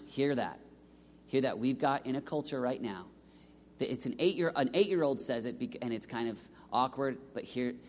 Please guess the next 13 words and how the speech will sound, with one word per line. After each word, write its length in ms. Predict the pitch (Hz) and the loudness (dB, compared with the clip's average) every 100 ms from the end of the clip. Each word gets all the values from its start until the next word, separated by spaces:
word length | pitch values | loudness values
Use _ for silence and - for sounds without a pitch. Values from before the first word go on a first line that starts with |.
| - - | -14 -4
that 340 | 123 131 113 | 0 0 -2
grows 500 | 135 139 135 120 104 | -2 0 0 -2 -6
in 120 | - | -8
the 60 | 107 | -8
heart 300 | 104 101 - | -6 -6 -6
of 80 | 104 | -10
a 20 | 98 | -10
teenager. 600 | - 117 120 123 139 147 - - - - - | -8 -4 -2 -2 -4 -10 -14 -20 -20 -12 -4
That 220 | 120 107 | -2 -2
grows 440 | 127 131 135 127 | 0 2 2 0
in 140 | - 123 | -2 -4
the 60 | |
heart, 340 | 110 110 110 | -2 -2 -2